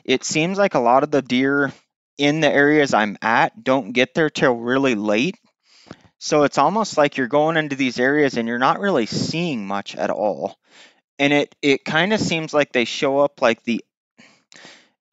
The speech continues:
I don't know if this is completely true or, or what it is, but it's like, it almost seems like they show up, like, right at the end of August, mid to late August. And then you start seeing 'em, like, during bow season, you know, elk season.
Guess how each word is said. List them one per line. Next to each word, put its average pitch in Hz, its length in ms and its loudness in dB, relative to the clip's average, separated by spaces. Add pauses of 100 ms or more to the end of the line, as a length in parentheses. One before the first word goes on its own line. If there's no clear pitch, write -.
(160)
I 139 100 4
don't 175 180 2
know 190 140 2
if 170 100 -4
this 170 200 -4
is 143 120 -8
completely 151 460 -2
true 147 320 -4
or, 123 200 -2
or 127 240 -2
what 135 180 2
it 135 120 -2
is, 135 240 2
but 120 140 0
it's 117 200 -2
like, 127 180 2
it 117 60 2
almost 160 340 0
seems 151 260 -6
like 139 180 0
they 117 100 0
show 135 320 0
up, 139 180 0
like, 107 360 0 (240)
right 117 460 0
at 147 200 0
the 135 160 -4
end 135 200 0
of 117 120 0
August, 135 580 0
mid 131 340 -2
to 143 80 0
late 127 280 2
August. 156 720 0 (540)
And 135 200 2
then 151 140 0
you 170 120 -4
start 151 360 0
seeing 147 280 -2
'em, 151 140 -2
like, 120 220 -2
during 131 320 0
bow 127 240 2
season, 117 720 -6 (120)
you 127 140 -6
know, 113 320 -4 (680)
elk 160 260 2
season. 113 500 -6